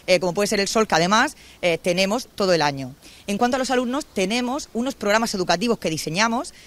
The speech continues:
eh, en relación a muchas temáticas y una a la que le dedicamos especial atención e interés es a la, al medio ambiente.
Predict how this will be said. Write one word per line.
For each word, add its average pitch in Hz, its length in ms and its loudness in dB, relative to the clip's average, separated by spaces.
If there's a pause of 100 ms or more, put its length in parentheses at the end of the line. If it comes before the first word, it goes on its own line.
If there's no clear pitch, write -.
(220)
eh, 160 160 0
en 156 80 -2
relación 170 400 0
a 185 60 2
muchas 196 240 -2
temáticas 226 600 0 (340)
y 226 80 0
una 285 120 4
a - 40 6
la 233 80 4
que 202 80 -2
le 196 100 2
dedicamos 190 480 0
especial 180 440 0
atención 170 420 0
e - 20 -2
interés 196 500 -2
es 302 220 4 (380)
a 190 100 6
la, 226 200 4 (100)
al 170 140 2
medio 175 200 2
ambiente. 139 480 -6